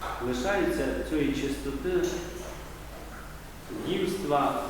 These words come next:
яка така прекрасна, яка така потрібна до шлюбу, для того, щоб,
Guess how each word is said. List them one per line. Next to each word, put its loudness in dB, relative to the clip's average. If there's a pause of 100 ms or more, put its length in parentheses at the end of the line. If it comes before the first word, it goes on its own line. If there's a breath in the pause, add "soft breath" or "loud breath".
(600)
яка 6
така 4
прекрасна, 4
яка 4
така 4
потрібна 4 (1080)
до 10
шлюбу, 2 (1400)
для 0
того, 6
щоб, 6